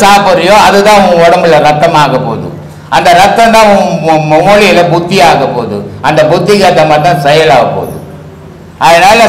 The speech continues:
சாந்தமான பொருளை சாப்பிடணும். மனிதனுக்குன்னு ஒரு பொருள் இருக்குது, மிருகத்துக்குன்னு ஒரு பொருள் இருக்குது. அதை, அதை தான் அது இது சாப்பிடணும். எல்லாத்தையும் எல்லாம்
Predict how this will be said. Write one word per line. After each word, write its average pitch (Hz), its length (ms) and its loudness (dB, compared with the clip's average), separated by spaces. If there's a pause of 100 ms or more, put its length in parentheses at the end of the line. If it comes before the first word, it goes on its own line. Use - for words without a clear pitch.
சாந்தமான 208 580 2 (160)
பொருளை 185 320 -2
சாப்பிடணும். 160 440 0
மனிதனுக்குன்னு 202 840 -2
ஒரு 147 160 -4
பொருள் 160 220 -4
இருக்குது, 120 300 -8 (340)
மிருகத்துக்குன்னு 180 760 -2
ஒரு 139 180 -6
பொருள் 127 200 -4
இருக்குது. 104 280 -10 (840)
அதை, 202 240 2
அதை 240 220 2
தான் 233 160 2
அது 208 180 2
இது 202 100 0 (120)
சாப்பிடணும். 175 500 -2
எல்லாத்தையும் 220 560 2
எல்லாம் 202 240 0